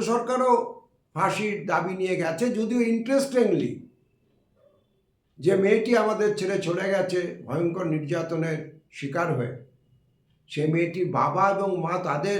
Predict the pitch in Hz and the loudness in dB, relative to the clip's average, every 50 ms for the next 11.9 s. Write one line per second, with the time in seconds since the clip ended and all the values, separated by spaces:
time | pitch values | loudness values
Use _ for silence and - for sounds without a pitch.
0 | - 156 160 165 170 165 170 170 170 160 - - 147 135 143 160 165 160 156 147 | -2 -2 -2 -2 -2 -2 -4 -2 -4 -4 -4 -4 -4 -4 -2 -2 -2 -2 -2 -2
1 | 147 151 160 196 196 196 - 196 185 170 165 170 156 147 143 143 151 139 143 151 | 0 0 0 -2 -2 -4 -4 -6 -6 -4 -2 -2 -2 -2 -2 -2 -2 -2 -2 -2
2 | 143 143 143 147 139 120 131 139 170 - - 151 151 - - - - - - - | -2 -2 -4 -6 -6 -6 -4 -4 -4 -4 -2 -4 -4 -4 -6 -8 -10 -16 -20 -20
3 | _ _ _ _ _ _ - 113 135 143 139 143 147 165 170 175 147 127 131 139 | _ _ _ _ _ _ -8 -4 -2 -2 0 0 0 0 0 -2 -2 -4 -4 -4
4 | 143 147 156 165 160 156 160 156 156 160 135 - 135 135 - 143 143 135 139 139 | -2 -2 0 0 0 0 0 0 -2 -2 -4 -4 -6 -8 -6 -6 -6 -6 -4 -6
5 | 151 160 156 175 175 160 135 117 - - - - _ _ _ _ - 117 127 143 | -4 -4 -4 -4 -4 -2 -4 -4 -6 -10 -12 -18 _ _ _ _ -12 -8 -6 -4
6 | 160 170 160 - - 147 147 165 156 156 - 180 175 165 147 120 120 131 - 165 | -2 -2 -2 -2 -2 -4 -2 -2 -4 -4 -2 0 0 0 0 -2 -4 -4 -4 -4
7 | 165 175 180 175 175 - - - 147 151 156 175 180 196 208 220 226 226 220 214 | -4 -2 -2 -4 -6 -8 -10 -10 -8 -6 -4 -2 0 0 2 2 0 0 0 0
8 | 196 175 156 - 185 185 190 190 175 156 156 160 160 160 147 151 160 143 123 156 | 0 -2 -4 -4 -4 -6 -6 -6 -6 -6 -6 -4 -4 -4 -4 -4 -4 -2 0 0
9 | 156 - - - - - - _ _ _ _ _ _ - 147 165 196 196 196 196 | -2 -2 -4 -8 -12 -18 -20 _ _ _ _ _ _ -6 -2 0 0 2 0 0
10 | 196 196 143 170 202 247 277 294 254 247 240 233 240 233 - 226 214 - 202 202 | 0 4 4 6 8 8 8 8 8 6 6 6 4 4 6 4 4 4 4 4
11 | 196 - 143 147 143 180 180 180 185 180 175 - 175 175 175 175 175 175 | 4 2 2 0 0 0 0 0 0 0 -2 -4 -2 -2 0 0 0 0